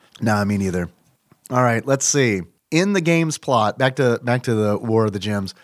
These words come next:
In the game's plot, Adam Warlock calls upon Earth's greatest superheroes to seek out the Infinity Gems before they fall into the wrong hands. Although War of the Gems is based on a similar storyline as the Capcom arcade game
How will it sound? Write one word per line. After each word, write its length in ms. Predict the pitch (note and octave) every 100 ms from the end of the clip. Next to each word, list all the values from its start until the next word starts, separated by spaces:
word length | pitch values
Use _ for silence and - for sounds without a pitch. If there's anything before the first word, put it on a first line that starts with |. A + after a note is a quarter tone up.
| _ -
In 100 | D#3+
the 80 | D#3+
game's 300 | D#3 C3+ -
plot, 440 | D3 C3 G#2+ - _ _ _ _
Adam 340 | - C3 E3 D#3+
Warlock 800 | D3 E3 F#3 C#3 G#2 F#2+ G2 -
calls 300 | - A#2+ A2+
upon 300 | A2+ A2+ G#2+
Earth's 360 | C3+ C#3+ D3+ - -
greatest 600 | G2+ G#2+ C#3+ D#3+ D3+ -
superheroes 720 | - D3 B2+ A2+ G#2 G2 F#2+
to 60 | -
seek 220 | - B2+
out 160 | A#2+ A2+
the 80 | A2+
Infinity 420 | G2 - B2+ G#2
Gems 480 | F#2+ G#2 F#2+ F2+ - _
before 220 | G#2+ G2+ G#2
they 100 | F#2+
fall 380 | - G2+ G#2 G#2+
into 180 | F#2+
the 120 | F#2 F2
wrong 320 | F2 F2 F2+
hands. 640 | E2+ F#2 E2 D2+ D#2+ D#2 - _ _ _ -
Although 380 | A#2+ B2+ D3+ F3
War 280 | D3 E3+ F#3
of 100 | G3
the 80 | G3+
Gems 480 | F3 D#3 D3 D#3
is 180 | C#3+ A#2+
based 300 | A2+ B2 C3
on 100 | A#2+
a 80 | A2
similar 680 | - - C3+ C#3+ D#3 D#3+ D#3+
storyline 720 | - - C#3 B2+ B2 A#2+ A#2 A2
as 220 | G#2+ F#2+
the 80 | G#2
Capcom 540 | A#2+ A#2+ - C3+ C3+
arcade 480 | C#3 C#3+ - G3+ F#3
game 380 | A2 G#2 G#2